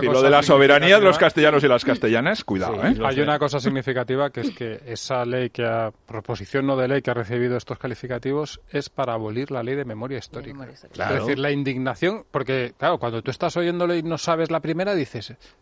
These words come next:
Speaker 2: "Bueno, ¿qué, qué habrán hecho esto? Porque
Speaker 3: Sí,
Speaker 2: a saber,
Speaker 3: sí.
Speaker 2: alguien de Vox en Castilla y León te puede salir con alguna cosa un poco"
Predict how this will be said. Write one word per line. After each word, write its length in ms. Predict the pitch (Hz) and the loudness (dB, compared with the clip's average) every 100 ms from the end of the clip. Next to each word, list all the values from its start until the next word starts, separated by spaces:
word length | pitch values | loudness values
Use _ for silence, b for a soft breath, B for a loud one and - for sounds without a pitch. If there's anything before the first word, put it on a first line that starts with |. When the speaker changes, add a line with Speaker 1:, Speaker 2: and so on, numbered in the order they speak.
| _ - | _ -16
Speaker 2:
"Bueno, 180 | 175 | -14
¿qué, 120 | - - | -14 -12
qué 140 | 123 | -8
habrán 300 | 120 113 98 | -8 -8 -8
hecho 320 | 170 - 135 | -8 -6 -6
esto? 320 | 131 185 262 - | -6 -2 -2 -2
Porque 220 | 123 127 | -2 -2
Speaker 3:
Sí, 40 | 120 | -2
Speaker 2:
a 20 | |
saber, 240 | 120 131 | -2 0
Speaker 3:
sí. 40 | 151 | 2
Speaker 2:
alguien 300 | 170 175 170 | 2 2 4
de 100 | 170 | 4
Vox 320 | 175 180 - | 4 2 0
en 100 | 170 | -2
Castilla 340 | 156 - 175 | -4 -2 0
y 40 | 175 | 2
León 280 | 180 208 - B B - | 2 2 -2 B B -6
te 120 | 139 | -2
puede 180 | 156 160 | 0 0
salir 240 | 170 175 | 2 0
con 180 | 175 175 | 2 2
alguna 320 | 170 170 175 | 2 4 2
cosa 280 | 175 185 185 | 2 0 0
un 100 | 170 | -2
poco" 440 | 175 151 175 170 | -2 0 2 2